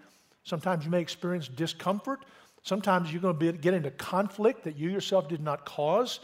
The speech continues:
And s-, you may just feel rejected." And sometimes it just wears on you, doesn't it? All you wanna do is get out from under the pressure. Move on to a new church, move on to a new job, move on to a new marriage,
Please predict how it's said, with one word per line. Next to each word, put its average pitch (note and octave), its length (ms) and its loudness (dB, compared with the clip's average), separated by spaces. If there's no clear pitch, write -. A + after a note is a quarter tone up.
And D#3+ 200 -4
s-, - 180 -16
you D3+ 160 -4
may G3 160 2
just E3+ 240 -4
feel F3+ 300 -2
rejected." C#3+ 680 -4
And C#3 80 -10
sometimes A3+ 420 0
it G#3 60 -6
just F#3 220 -6
wears D#3 280 2
on C#3+ 140 -4
you, C#3+ 80 -6
doesn't D3+ 300 0
it? G#3+ 100 -6
All D#3+ 100 2
you F#3+ 60 2
wanna G3+ 140 4
do G#3+ 100 4
is F#3 80 4
get F3 160 4
out G3 160 8
from E3 200 0
under G3+ 220 2
the G#3 80 -2
pressure. - 460 -6
Move G3+ 160 4
on A3 140 4
to A3+ 100 0
a - 20 4
new G#3 140 4
church, F3 360 2
move F#3+ 160 2
on G#3+ 120 6
to G#3+ 100 4
a - 20 4
new G#3 140 6
job, D3+ 300 4
move G#3+ 140 6
on G#3+ 120 6
to G#3 60 6
a G3+ 40 8
new G#3 140 4
marriage, F3 540 4